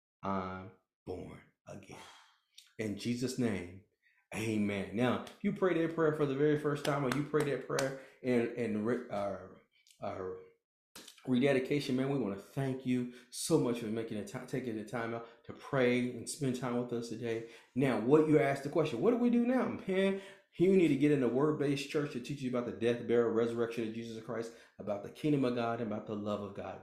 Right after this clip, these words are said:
We know Ignite Depot is such a place. So join us each week here at six P M on each Saturday,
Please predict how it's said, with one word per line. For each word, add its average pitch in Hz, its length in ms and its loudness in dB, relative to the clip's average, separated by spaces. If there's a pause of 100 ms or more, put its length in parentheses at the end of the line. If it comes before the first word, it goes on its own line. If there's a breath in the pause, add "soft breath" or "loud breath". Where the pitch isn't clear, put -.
We 139 300 2
know 110 560 0 (240 loud breath)
Ignite 104 500 -6
Depot 107 400 -4
is 101 100 -6
such 107 220 -6
a 107 40 -10
place. 104 340 -8 (160 loud breath)
So 147 160 4
join 170 260 4
us 151 160 -2
each 160 260 -4
week 139 180 -4
here 143 220 -2
at - 200 -2
six 151 340 -2
P 139 220 -4
M 131 160 -2
on 131 180 -4
each 143 260 -6
Saturday, 113 360 -4